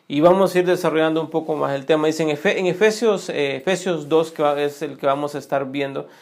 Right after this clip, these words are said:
em, el Pablo proclama aquí con gozo las riquezas de la gracia de salvación en Cristo.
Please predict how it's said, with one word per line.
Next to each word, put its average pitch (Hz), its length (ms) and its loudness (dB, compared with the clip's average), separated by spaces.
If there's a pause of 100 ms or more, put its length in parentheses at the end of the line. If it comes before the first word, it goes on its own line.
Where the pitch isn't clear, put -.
(260)
em, 131 560 0 (440)
el 120 640 -8 (920)
Pablo 185 760 6
proclama 175 1120 2
aquí 175 440 -8
con 139 480 -2
gozo 180 400 2
las 147 260 -4
riquezas 185 920 -2
de 143 100 -2
la 131 220 -4
gracia 165 520 0
de 156 140 0
salvación 151 800 -2 (240)
en 135 160 -10
Cristo. 156 600 -4